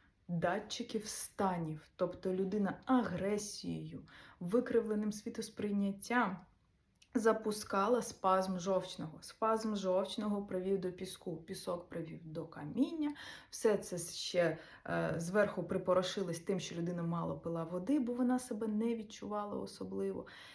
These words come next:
І тому, якщо такій людині налагодити харчування, все, все налагодити, ця людина буде дуже залежна від постійного, дуже сильного спостереження за своїм харчуванням, за видом от життя, доспав, не доспав десь.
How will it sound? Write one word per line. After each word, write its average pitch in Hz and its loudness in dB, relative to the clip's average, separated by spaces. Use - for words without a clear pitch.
І 233 4
тому, 233 8
якщо 175 -2
такій 170 -4
людині 214 2
налагодити 175 0
харчування, 214 -2
все, 214 0
все 190 -4
налагодити, 180 -2
ця 190 -2
людина 185 0
буде 160 -6
дуже 214 -2
залежна 175 2
від 208 -2
постійного, 208 0
дуже 202 0
сильного 220 2
спостереження 185 0
за 165 -8
своїм 175 -4
харчуванням, 185 -2
за 165 -6
видом 208 -2
от 208 -8
життя, 214 -2
доспав, 247 -2
не 226 -4
доспав 220 -4
десь. 196 -6